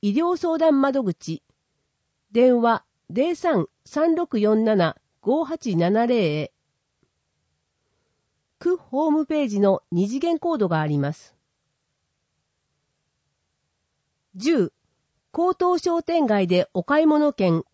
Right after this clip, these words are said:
プラス二千二十五。使用期限は十二月三十一日水曜まで。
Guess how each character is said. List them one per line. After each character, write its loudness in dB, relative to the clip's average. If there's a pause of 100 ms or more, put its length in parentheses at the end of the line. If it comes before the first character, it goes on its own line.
プ -4
ラ 0
ス -8
二 -2
千 2
二 0
十 -2
五。 0 (760)
使 -2
用 0
期 -6
限 2
は 0 (220)
十 0
二 4
月 0
三 0
十 -2
一 -6
日 -4
水 -4
曜 0
ま 0
で。 -6